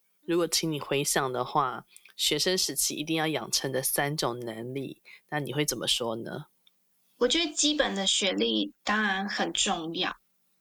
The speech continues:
Speaker 2: 那再来，我觉得自己的一些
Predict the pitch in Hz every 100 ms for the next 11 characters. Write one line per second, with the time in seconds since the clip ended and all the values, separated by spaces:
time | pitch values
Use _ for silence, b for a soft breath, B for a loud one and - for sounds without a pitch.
0 | b _ 262 262 254 254 202 185 185 180
1 | 190 196 202 190 185 180 214 - _ _
2 | _ - - 208 202 202 214 240 - 233
3 | 226 226